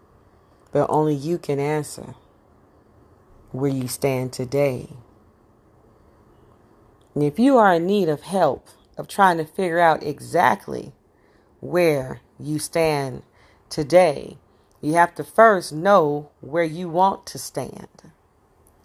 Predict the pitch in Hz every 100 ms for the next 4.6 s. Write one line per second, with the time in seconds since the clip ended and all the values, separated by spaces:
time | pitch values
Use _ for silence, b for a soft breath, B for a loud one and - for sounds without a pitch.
0 | b b b b b b b - 160 226
1 | 233 190 160 - - - _ _ _ _
2 | _ _ _ _ _ _ _ _ _ _
3 | 139 202 220 180 143 143 - 170 156 160
4 | 156 - 196 143 131